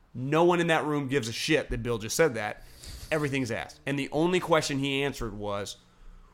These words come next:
someone asked him, "Will he practice today?" And then Bill said yes. And then there's been video. He was at practice.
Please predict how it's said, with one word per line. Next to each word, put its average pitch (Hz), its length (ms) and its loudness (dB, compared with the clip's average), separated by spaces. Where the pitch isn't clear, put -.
someone 139 380 0
asked 120 240 -2
him, 98 120 -10
"Will 131 180 -2
he 113 120 -6
practice 120 580 -2
today?" 101 220 -6
And 101 100 -8
then 101 100 -10
Bill 98 180 -10
said 90 160 -10
yes. 90 360 -6
And 98 120 -12
then 95 160 -10
there's 101 160 -14
been 104 160 -14
video. 82 300 -8
He 101 100 -10
was 92 100 -10
at 90 160 -10
practice. - 400 -12